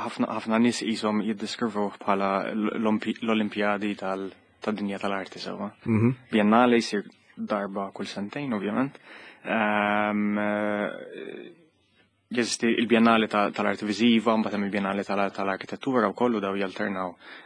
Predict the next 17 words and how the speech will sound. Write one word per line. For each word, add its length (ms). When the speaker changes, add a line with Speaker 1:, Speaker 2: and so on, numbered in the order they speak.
Speaker 1:
minn 180
sena 220
l-oħra. 420
Speaker 2:
Sewa. 280
Speaker 1:
Ehm, 800
eh, 680
fe-, 320
u 160
pratikament 540
waqt 400
il-Biennale 420
ta' 140
Venezia, 560
kull 400
i-, 720
il-, 260
il-, 220